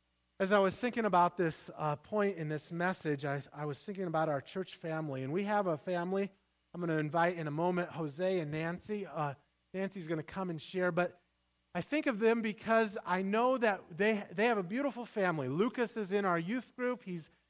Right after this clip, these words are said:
involved, uh, there, and then they have a young daughter, uh, Sarah, who's what, nine or ten? Nine years old. And when Sarah was born into their lives, it kinda gave them a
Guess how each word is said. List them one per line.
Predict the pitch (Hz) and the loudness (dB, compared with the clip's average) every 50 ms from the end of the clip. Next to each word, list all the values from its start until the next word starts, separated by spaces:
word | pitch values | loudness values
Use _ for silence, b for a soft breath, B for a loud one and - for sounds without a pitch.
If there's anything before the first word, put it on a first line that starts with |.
| _ _ - | _ _ -10
involved, | 185 175 160 147 175 185 196 202 202 202 185 170 185 - - _ _ _ _ _ _ _ _ _ _ _ _ - | -8 -6 -2 2 4 6 6 8 6 6 4 0 -8 -10 -12 _ _ _ _ _ _ _ _ _ _ _ _ -2
uh, | 151 151 147 | -2 0 2
there, | 147 175 196 202 190 185 | 4 4 6 6 6 6
and | 165 151 156 | 4 2 2
then | 156 165 | 0 2
they | 165 180 175 | 2 0 -2
have | 160 160 175 175 170 | -2 -2 -2 -2 -2
a | 151 | 0
young | 151 165 175 185 185 170 | 2 2 2 2 2 0
daughter, | 180 190 165 156 160 160 160 160 147 b b b b b - | 0 2 4 4 4 4 2 0 -2 b b b b b -12
uh, | 135 127 | -10 -10
Sarah, | 123 - - - 175 170 175 175 170 170 | -8 -8 -6 -2 0 2 4 4 2 2
who's | 151 165 156 143 131 | 2 -2 -4 -4 -4
what, | 147 170 160 139 127 135 | 0 2 2 0 0 -2
nine | 139 147 156 180 202 202 190 | -2 -2 -2 0 -2 -2 -2
or | 170 151 | -4 -4
ten? | - - - 185 180 190 202 208 202 190 _ _ _ _ _ _ _ _ _ _ _ _ - | -6 -6 -6 -6 -4 -4 -6 -6 -8 -12 _ _ _ _ _ _ _ _ _ _ _ _ -2
Nine | 156 165 170 180 190 | 0 0 0 0 0
years | 190 190 190 190 170 156 | 2 2 2 0 0 -2
old. | 175 175 180 180 190 185 156 b b b b b b - | -2 -2 0 0 -2 -2 -6 b b b b b b -4
And | - 180 | 0 2
when | 180 175 | 2 2
Sarah | - - - - 285 311 320 320 294 262 | 0 -2 -2 2 4 4 6 6 6 4
was | 233 202 165 | 4 2 0
born | 175 196 214 220 226 220 | 0 0 2 2 2 2
into | 214 208 202 | 0 0 2
their | 190 185 | 2 4
lives, | 160 156 151 170 160 185 | 4 6 4 4 2 0
it | 175 - | -8 -8
kinda | - 277 311 311 240 | -4 -4 -4 -4 -4
gave | 190 233 226 214 180 | -4 -4 -4 -2 0
them | 202 208 196 180 | 0 0 2 2
a | 160 147 | 0 0